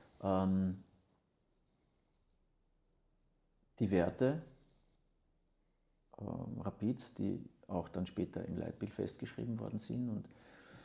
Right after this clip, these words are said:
ähm, die, die allgemein bekannt sind,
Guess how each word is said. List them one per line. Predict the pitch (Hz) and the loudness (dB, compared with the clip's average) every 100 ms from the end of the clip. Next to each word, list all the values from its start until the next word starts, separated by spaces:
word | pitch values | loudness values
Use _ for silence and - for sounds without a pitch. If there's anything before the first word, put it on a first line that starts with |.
| - - | -20 -8
ähm, | - 104 - - - - - - - - - _ - - | -4 -2 -2 -4 -8 -14 -20 -20 -20 -20 -20 _ -20 -2
die, | 101 92 - - - - - | 0 0 -2 -8 -20 -20 -6
die | - | -4
allgemein | - 95 95 92 95 - - | -2 0 0 0 -2 -8 -8
bekannt | 101 - 90 92 | -6 -4 -4 -2
sind, | - 110 107 | -2 0 0